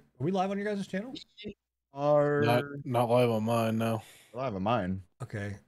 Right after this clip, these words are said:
Speaker 1: I'm just watching it, and it just keeps saying, "Sending data, sending data,"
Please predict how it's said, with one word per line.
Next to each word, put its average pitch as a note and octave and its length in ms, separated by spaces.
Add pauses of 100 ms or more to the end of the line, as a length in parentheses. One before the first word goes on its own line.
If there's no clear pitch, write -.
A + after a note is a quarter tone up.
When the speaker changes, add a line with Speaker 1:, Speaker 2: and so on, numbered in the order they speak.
(120)
Speaker 1:
I'm C3+ 80
just C#3 140
watching C#3 340
it, B2 60
and A#2 100
it A#2 60
just - 260
keeps B2 180
saying, B2 260
"Sending B2 300
data, A2+ 240
sending A2 320
data," A#3 300